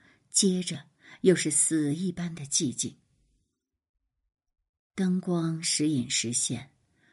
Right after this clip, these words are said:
飞机在恐怖的黑暗中又坚持飞行了近两个钟头。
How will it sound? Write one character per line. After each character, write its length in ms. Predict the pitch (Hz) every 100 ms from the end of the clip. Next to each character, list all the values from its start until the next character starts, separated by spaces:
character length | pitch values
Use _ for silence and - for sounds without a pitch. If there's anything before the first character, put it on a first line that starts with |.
| _
飞 200 | - 262
机 160 | 247 262
在 160 | 247
恐 320 | 214 - 156
怖 140 | 160 196
的 100 | 156
黑 220 | - 180
暗 180 | 170 127
中 320 | 175 151 165 - - -
又 140 | 269
坚 300 | 247 269 262
持 220 | 247 185
飞 200 | 180 202
行 240 | 196 147 156
了 140 | 156
近 260 | - 233 170
两 320 | 151 120 -
个 140 | 214
钟 240 | - 113 113
头。 240 | -